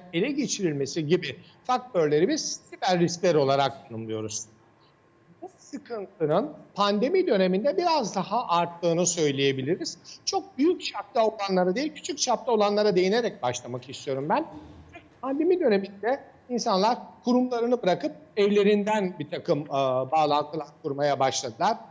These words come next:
Evden çalışma ve evlerindeki internet, tabii ki evdeki internetin ve evdeki bağlantının güvenliği tam olarak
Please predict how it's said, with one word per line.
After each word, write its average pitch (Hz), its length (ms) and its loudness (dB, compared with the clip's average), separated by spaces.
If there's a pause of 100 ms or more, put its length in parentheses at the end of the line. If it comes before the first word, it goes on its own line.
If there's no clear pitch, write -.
(340)
Evden 196 400 2
çalışma 170 640 -2
ve 185 80 0
evlerindeki 175 640 0
internet, 170 520 0
tabii 214 240 -6
ki 208 160 -2 (260)
evdeki 175 400 2
internetin 180 760 -2 (120)
ve 170 60 -4
evdeki 156 400 0
bağlantının 180 640 2
güvenliği 185 600 2 (720)
tam 285 180 -8
olarak 165 300 -2